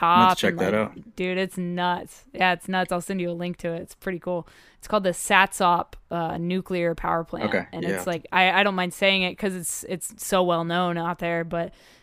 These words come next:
Speaker 2: uh, it's, like, two hours outside of Seattle, but super worth the drive if you can, like, book a, book a trip there. Um, and then my last question for you is,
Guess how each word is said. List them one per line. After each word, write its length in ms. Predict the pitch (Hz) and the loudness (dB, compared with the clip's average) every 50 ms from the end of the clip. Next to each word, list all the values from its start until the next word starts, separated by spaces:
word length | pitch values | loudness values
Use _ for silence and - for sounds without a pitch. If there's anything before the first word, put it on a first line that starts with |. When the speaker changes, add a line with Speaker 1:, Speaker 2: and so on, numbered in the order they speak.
| _ - - | _ -6 -2
Speaker 2:
uh, 60 | 170 | -2
it's, 160 | 175 165 - | -2 -2 -2
like, 240 | 185 160 165 - - _ - | -4 -4 -4 -8 -16 _ -14
two 180 | - - 240 | -6 -2 2
hours 240 | 214 208 214 208 185 | 4 4 4 2 0
outside 280 | 202 190 180 190 180 180 | -2 -2 -2 -2 -4 -4
of 60 | 170 | -4
Seattle, 480 | - 170 165 165 170 165 170 165 165 170 | -4 -2 0 2 2 2 2 0 -2 -2
but 280 | 165 165 165 175 - | -4 -6 -8 -8 -10
super 300 | - - - 196 - 175 | -12 -10 -8 -6 -6 -4
worth 300 | 170 170 170 175 175 - | -4 -2 -4 -4 -4 -6
the 60 | - 170 | -10 -10
drive 440 | 160 175 170 165 165 165 160 156 - - _ - | -6 -4 -2 -2 0 -2 -4 -6 -10 -20 _ -10
if 200 | - 170 - - | -10 -10 -8 -8
you 80 | 175 | -10
can, 180 | - 175 170 165 | -8 -8 -6 -6
like, 240 | 165 170 165 - - _ - | -6 -6 -8 -10 -10 _ -6
book 160 | 175 165 - | -6 -6 -4
a, 220 | 160 160 160 156 - _ _ _ - | -6 -6 -6 -8 -12 _ _ _ -14
book 100 | 165 - | -12 -12
a 60 | 165 | -10
trip 240 | - - 180 165 - | -8 -6 -6 -6 -4
there. 180 | 170 165 165 156 - - - - - - - - - | -4 -4 -6 -6 -10 -20 -20 -20 -20 -18 -16 -10 -4
Um, 280 | - 175 175 170 170 165 - | -2 -2 -2 -2 -4 -6 -6
and 200 | - 196 202 175 | -4 -4 -2 0
then 440 | 214 214 208 208 208 208 202 196 180 - _ _ _ _ _ _ _ _ _ _ _ _ _ - _ _ _ _ _ _ _ _ _ _ - _ _ _ _ _ _ _ _ _ _ - | 2 2 2 0 0 -2 -2 -4 -6 -8 _ _ _ _ _ _ _ _ _ _ _ _ _ -20 _ _ _ _ _ _ _ _ _ _ -20 _ _ _ _ _ _ _ _ _ _ -6
my 100 | - 185 190 | -4 -2 0
last 360 | 196 208 220 240 269 311 - | 4 6 6 6 6 4 0
question 340 | - 277 233 - - 190 170 | -2 -4 -4 -4 -4 -8 -6
for 100 | - 180 | -6 -6
you 360 | 180 175 208 240 262 269 247 | -6 -6 -4 -4 -4 -4 -4
is, 440 | - - 175 170 165 170 180 180 - | -4 -2 -2 -2 -2 -2 -4 -6 -10